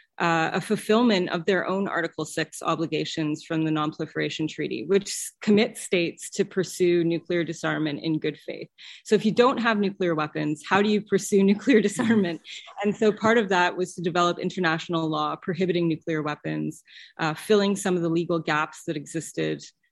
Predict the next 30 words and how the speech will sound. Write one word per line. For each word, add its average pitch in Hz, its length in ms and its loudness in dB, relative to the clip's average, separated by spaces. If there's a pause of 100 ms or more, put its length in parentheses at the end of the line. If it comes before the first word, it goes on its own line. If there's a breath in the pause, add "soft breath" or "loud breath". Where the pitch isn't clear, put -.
um, 156 280 0
within 165 300 -2
the 165 80 2
Non-Proliferation 156 800 -2
Treaty 151 420 -4
that 147 180 -10
creates 160 420 -6
this 160 160 -10
hierarchy 160 520 -2
of 143 80 -12
states - 560 -8
and 170 100 -2
just 165 160 -10
categorically 156 720 -6
outlaws 156 500 -4
nuclear 151 360 -4
weapons 151 360 -6
for - 120 -12
everybody. 160 640 0 (720 loud breath)
Um, 180 320 2
and 190 180 4
then 180 140 4
also, 175 320 0
of 156 100 -4
course, 165 260 -2
creates - 360 -4
the 156 60 -6
positive 151 500 -4
obligations, 151 1040 -4
um, 147 340 -2